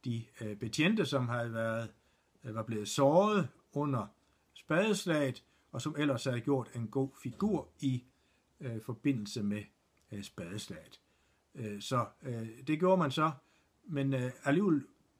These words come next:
var det for meget. Det provokerede, øh, besættelsesmagten så meget, at det tvang, øh, at man tvang justitsministeren til at gå af.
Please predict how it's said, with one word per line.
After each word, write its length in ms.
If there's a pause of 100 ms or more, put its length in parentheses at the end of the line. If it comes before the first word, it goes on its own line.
(120)
var 60
det 200
for 100
meget. 460
Det 100
provokerede, 720 (420)
øh, 480
besættelsesmagten 800
så 100
meget, 300
at 200
det 120
tvang, 280 (600)
øh, 420
at 100
man 120
tvang 260 (320)
justitsministeren 760
til 300
at 140 (440)
gå 200
af. 220